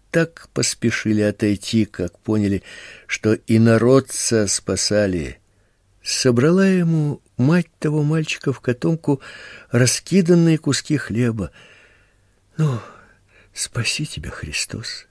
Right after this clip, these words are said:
говорит. Обрадовался нищенка слову знакомому. Обтер от пыли горбушку хлеба,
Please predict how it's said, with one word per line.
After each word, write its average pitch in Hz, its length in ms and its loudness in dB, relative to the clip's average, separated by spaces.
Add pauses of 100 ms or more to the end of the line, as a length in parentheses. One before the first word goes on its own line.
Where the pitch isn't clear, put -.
(120)
говорит. 80 560 -8 (1040)
Обрадовался 143 960 2
нищенка 110 800 0
слову 113 520 4
знакомому. 98 960 -4 (1000)
Обтер 170 580 -2 (300)
от - 200 -4
пыли 143 320 4
горбушку 123 560 0
хлеба, 110 520 -4